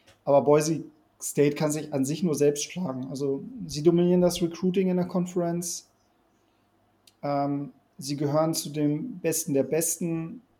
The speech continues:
wie ich schon gesagt habe, ne? Also alles irgendwie unter zehn Siege ist schon irgendwo eine absolute Ausnahme.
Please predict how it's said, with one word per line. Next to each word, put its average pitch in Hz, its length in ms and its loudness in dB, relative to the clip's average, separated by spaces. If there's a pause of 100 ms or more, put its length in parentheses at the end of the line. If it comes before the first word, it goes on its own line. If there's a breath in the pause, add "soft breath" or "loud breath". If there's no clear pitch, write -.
wie 143 140 -6
ich 139 60 -4
schon 156 140 0
gesagt 139 420 2
habe, 131 220 0
ne? 147 120 2
Also 147 280 -4
alles 156 320 -4
irgendwie 147 580 -2
unter 151 360 -4
zehn 151 280 -4
Siege 160 260 -2
ist 147 160 -4
schon 143 580 -2
irgendwo 139 720 -2 (600)
eine 160 220 -10
absolute 160 480 -2
Ausnahme. 180 840 0